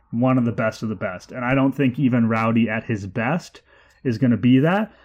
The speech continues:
I'm a little bit surprised, to be honest, that they're able to get a, you know, a credible M L B reliever,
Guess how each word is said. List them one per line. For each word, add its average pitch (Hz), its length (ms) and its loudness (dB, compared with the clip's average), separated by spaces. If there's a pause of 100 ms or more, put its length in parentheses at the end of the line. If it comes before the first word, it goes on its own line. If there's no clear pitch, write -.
(140)
I'm 226 160 2
a 370 60 -2
little 285 240 4
bit 196 160 0
surprised, 156 680 0
to 131 80 -2
be 120 100 2
honest, 107 240 -4
that 123 120 -4
they're 120 160 0
able 120 300 0
to 120 220 0
get 123 580 -4
a, 104 500 -6 (120)
you 131 80 -4
know, 113 180 -2
a 120 80 -2
credible 127 880 0
M 127 160 -2
L 123 80 2
B 120 180 4
reliever, 117 800 2